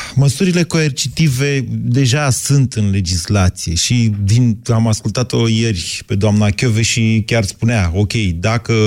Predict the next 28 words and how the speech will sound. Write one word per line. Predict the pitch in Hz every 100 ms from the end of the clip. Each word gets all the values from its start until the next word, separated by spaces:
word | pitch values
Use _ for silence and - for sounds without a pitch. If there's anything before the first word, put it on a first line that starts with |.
| 104 98 101 _ - 101
se | - 110
dorește | 104 113 - 113
reducerea | 104 104 104 113 107
abuzului | 95 104 107 107
în | 101
serviciu | 101 92 101 - 110
la | 101 104 104
vremurile | 92 110 104 101 98 101
în | 101
care | 98 101 101 98 98 95
doar | 101 104
polițiștii | 90 107 101 - 110 -
și | 101 -
medicii | 104 117 98 90 - 98 95 90
erau | 101 104 101
prinși | - 110 95
de | 95
către | - -
D | 98
N | 95 98
A, | 123 143 135
o | 131 135
să | 123
ne | 127
întoarcem | 120 139 135 - 123
la | 120 117
acele | 113 127 120
vremuri.” | 107 120 98 69